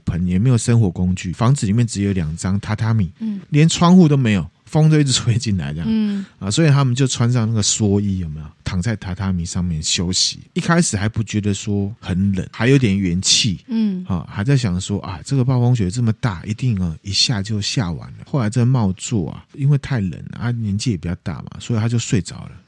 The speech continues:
Speaker 2: 嗯。
Speaker 1: 四之吉还年轻嘛，困不起啦。
Speaker 2: 嗯。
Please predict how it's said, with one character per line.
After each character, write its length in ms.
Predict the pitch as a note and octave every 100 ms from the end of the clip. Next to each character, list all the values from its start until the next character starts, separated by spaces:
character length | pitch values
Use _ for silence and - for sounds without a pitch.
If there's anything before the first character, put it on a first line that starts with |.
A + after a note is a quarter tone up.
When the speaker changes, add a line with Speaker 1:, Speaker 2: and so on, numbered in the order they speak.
| _
Speaker 2:
嗯。 260 | G#3+ G#3 F3
Speaker 1:
四 180 | - C3
之 180 | A#2+ A2+
吉 360 | - E2 D#2 E2
还 180 | F#2
年 240 | A2 A2+ G2
轻 260 | - G2+ G2
嘛， 200 | F#2+ D2
困 220 | - C3
不 60 | E2 D2+
起 260 | - - B1+
啦。 200 | - -
Speaker 2:
嗯。 280 | C#4 G#3+ E3+